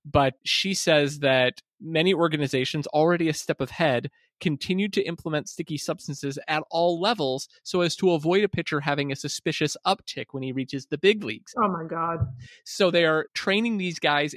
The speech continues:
Speaker 1: at the minors, and actually it wouldn't have even been the minors. It would have been at these camps that they've had the last year or two, uh, training camps until May, where they are, you know, giving these guys plausible deniability. This is an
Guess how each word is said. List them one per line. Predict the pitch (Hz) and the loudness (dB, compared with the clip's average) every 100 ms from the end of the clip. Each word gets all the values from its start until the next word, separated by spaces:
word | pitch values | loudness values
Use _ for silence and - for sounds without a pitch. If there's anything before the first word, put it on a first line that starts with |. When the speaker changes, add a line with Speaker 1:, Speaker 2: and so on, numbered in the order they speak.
| - | -6
Speaker 1:
at | 147 - | -6 -4
the | |
minors, | 143 180 175 131 | -2 0 0 -4
and | 147 143 135 | -4 -6 -4
actually | 185 - 139 | -4 -4 -6
it | |
wouldn't | 139 160 | -4 -4
have | 160 | -4
even | 151 | -4
been | 135 | -4
the | 123 | -2
minors. | 123 190 151 | -2 -2 -6
It | 104 | -8
would | 139 | -8
have | 135 | -6
been | 135 | -6
at | 123 | -6
these | 135 117 | -8 -10
camps | - 175 214 - | -6 -4 -4 -4
that | 135 | -8
they've | 117 | -6
had | 131 120 | -6 -6
the | 120 | -4
last | 117 117 - | -2 -4 -6
year | 117 | -6
or | 107 | -6
two, | - 120 107 _ _ - _ 120 | -4 -4 -4 _ _ -20 _ -6
uh, | 117 | -4
training | 160 214 208 | -2 -2 -2
camps | 113 95 - | -4 -6 -6
until | 123 120 | -8 -6
May, | 120 185 131 120 _ _ _ _ _ _ - | -2 -2 -2 -6 _ _ _ _ _ _ 0
where | 156 147 | 6 8
they | 147 | 8
are, | 147 143 135 - - _ | 8 6 4 -2 -20 _
you | 190 165 | -2 0
know, | 139 | 0
giving | 147 170 175 190 | 4 4 4 0
these | 160 147 | -2 0
guys | 151 139 | 0 0
plausible | - 160 156 147 147 | 0 0 2 0 -2
deniability. | 143 139 131 151 220 110 - | 0 0 2 0 0 -4 -6
This | 185 - | -6 -4
is | 240 | -2
an | 165 | -2